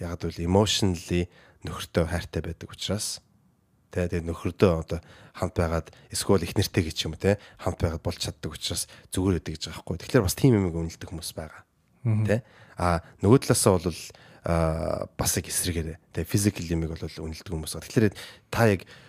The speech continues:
Speaker 1: үзэгч, сонсогч маань, тэ? Эсвэл энийг одоо ингэж бодож байгаа хүн бол яг юу үнэлдгээс л шалтгаалах байх гэж
Speaker 2: Мгм.
Speaker 1: бодож байна. А надад бол яг хувьд бол арай physical нь хэцүү юм уу? Тэгэхээр миний хувьд бол надад бол porn арай илүү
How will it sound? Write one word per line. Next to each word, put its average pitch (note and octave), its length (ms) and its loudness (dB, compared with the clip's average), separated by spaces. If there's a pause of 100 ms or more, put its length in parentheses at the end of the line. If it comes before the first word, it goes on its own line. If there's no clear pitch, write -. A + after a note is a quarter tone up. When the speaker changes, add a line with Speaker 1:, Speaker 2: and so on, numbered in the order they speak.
(360)
Speaker 1:
үзэгч, - 720 -2
сонсогч - 480 -2
маань, G2 160 6
тэ? F#2+ 160 2
Эсвэл F#2+ 320 0
энийг F2+ 160 4
одоо E2+ 160 0
ингэж D#2+ 240 -4
бодож - 320 -4
байгаа F#2+ 240 2
хүн E2+ 240 -4
бол E2 80 -8
яг E2 240 -10
юу G2+ 320 4
үнэлдгээс E2+ 480 -6
л E2+ 80 -10
шалтгаалах - 560 -12
байх - 120 -14 (120)
гэж - 160 -20
Speaker 2:
Мгм. G#2+ 60 -2 (100)
Speaker 1:
бодож F#2+ 240 -6
байна. A#2+ 160 4 (460)
А F#2 80 -8
надад F2 380 -2
бол A#2 260 8 (560)
яг - 400 -2 (320)
хувьд F2+ 240 0
бол D#2+ 300 -4 (100)
арай F2+ 160 2
physical F#2 460 -2
нь D#2+ 80 -16
хэцүү - 180 -12
юм D#2+ 80 -10
уу? D#2+ 80 -12
Тэгэхээр - 240 -10
миний G#2+ 220 6
хувьд F2 160 -2
бол D#2+ 240 -6 (420)
надад - 240 -14
бол F#2 260 -14 (140)
porn G2+ 400 0
арай D#2+ 240 -4
илүү D#2+ 220 -10